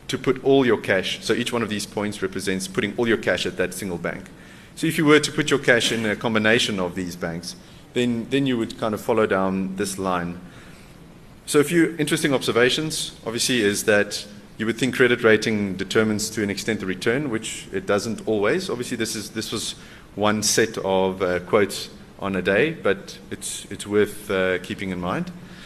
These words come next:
um, that it could potentially change over time. Um,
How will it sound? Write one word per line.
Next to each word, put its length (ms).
um, 320
that 160
it 140
could 120
potentially 480
change 640
over 200
time. 400
Um, 560